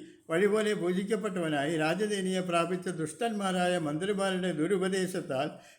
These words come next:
പിന്നീട് കാമധേനുവിനെ വാങ്ങിക്കൊണ്ടുവരുവാൻ ഒരു മന്ത്രിയെ നിയോഗിച്ച് അയച്ചു. ദുർബുദ്ധിയോടുകൂടി അവനാ-, അവനാലാകട്ടെ തന്നോടെതിർത്ത മുനിയുടെ വധത്താൽ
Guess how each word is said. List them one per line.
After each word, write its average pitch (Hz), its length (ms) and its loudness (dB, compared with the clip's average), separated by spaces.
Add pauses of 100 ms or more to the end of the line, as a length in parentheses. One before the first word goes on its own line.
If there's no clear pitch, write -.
പിന്നീട് 214 380 0
കാമധേനുവിനെ 196 720 0
വാങ്ങിക്കൊണ്ടുവരുവാൻ 175 1040 0
ഒരു 170 160 0
മന്ത്രിയെ 175 540 0
നിയോഗിച്ച് 175 600 0
അയച്ചു. 151 580 0 (400)
ദുർബുദ്ധിയോടുകൂടി 220 920 4
അവനാ-, 170 560 4
അവനാലാകട്ടെ 170 960 0 (300)
തന്നോടെതിർത്ത 214 600 0
മുനിയുടെ 185 460 0
വധത്താൽ 160 680 0